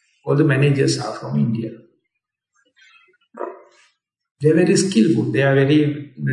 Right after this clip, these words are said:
technological, but they know how to manage. They don't know how to buy the re-, priority. So management is nothing but selection of the priority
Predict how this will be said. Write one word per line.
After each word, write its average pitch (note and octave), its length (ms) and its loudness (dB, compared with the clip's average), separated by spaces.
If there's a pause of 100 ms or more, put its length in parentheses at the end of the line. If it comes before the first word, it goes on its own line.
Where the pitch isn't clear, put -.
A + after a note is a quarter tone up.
technological, D#3 680 2
but D3 180 0
they D#3 120 4
know F3+ 200 0
how E3+ 100 2
to E3 100 0
manage. - 500 -6 (680)
They C3 120 2
don't F3+ 180 4
know G#3+ 80 8
how - 160 2
to - 60 0
buy E3 200 -4
the F3+ 120 -4
re-, F3 320 -4
priority. C3 600 -2 (960)
So - 160 -14
management B3+ 640 2
is A3 280 0
nothing E3 440 -6
but - 180 -6
selection D#3+ 540 -8
of C3 100 -2
the A#2+ 80 -4
priority C#3 760 0